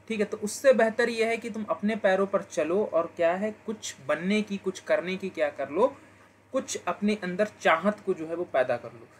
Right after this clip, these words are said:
अगर अपने अंदर क्या कर लोगे भाई, चाहत को पैदा कर लोगे, तो तुम हर एक काम को क्या कर जाओगे भाई, कर जाओगे। ठीक है,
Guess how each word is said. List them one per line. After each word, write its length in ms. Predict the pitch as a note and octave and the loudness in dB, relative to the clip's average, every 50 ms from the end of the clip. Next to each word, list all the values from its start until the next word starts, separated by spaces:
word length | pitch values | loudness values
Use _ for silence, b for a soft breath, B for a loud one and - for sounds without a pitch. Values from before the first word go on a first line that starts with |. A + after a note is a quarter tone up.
| B B B | B B B
अगर 160 | D3+ E3+ F3+ | 0 2 4
अपने 260 | F#3 F#3 - - G#3+ | 4 2 2 0 0
अंदर 220 | G#3 G#3 G3+ G#3 G#3 | 0 2 2 0 0
क्या 160 | G#3 G#3 G3 | 2 0 0
कर 160 | G3 G3+ G3 | 2 2 2
लोगे 220 | G3 G3 F#3+ F#3+ F#3+ | 2 2 2 2 2
भाई, 160 | F3+ F#3+ G3 | 2 2 -2
चाहत 380 | F#3+ - F#3 E3 E3+ F#3+ F#3+ | 0 0 -2 0 0 -2 -2
को 80 | - G3 | -2 -4
पैदा 280 | F3+ - E3 D#3+ E3+ E3 | 0 0 0 2 0 0
कर 180 | E3 E3+ D#3+ | -2 -4 -8
लोगे, 200 | D#3 E3 D#3+ F3 | -8 -8 -8 -6
तो 100 | E3+ F3+ | -6 -8
तुम 160 | E3+ E3+ E3 D#3 - - | -8 -10 -12 -14 -8 -2
हर 120 | E3+ F#3 | 0 0
एक 280 | F#3+ - - C#3+ - - | 0 0 -4 -6 -6 -6
काम 220 | - D#3 E3 F3 F3+ | -6 -4 -4 -4 -4
को 100 | F3 D#3+ | -8 -8
क्या 160 | - D#3+ D#3 | -6 -6 -6
कर 180 | - D3+ C#3+ | -4 -4 -6
जाओगे 280 | C3 C#3+ C#3 C#3+ D3 D#3 | -2 -2 -4 -4 -4 -8
भाई, 240 | C#3+ D3 F3 G#3 G#3+ - B B B B B - - | -6 -2 -2 -2 -2 -2 B B B B B -4 2
कर 140 | F3+ D#3+ D3+ | 2 2 2
जाओगे। 380 | C3 C3+ B2 A#2 A2+ B2 A2+ - - B B B B B - | 0 -6 -6 -6 -8 -10 -14 -14 -16 B B B B B 0
ठीक 160 | G3+ G#3 G#3+ | 2 6 6
है, 80 | A3 | 6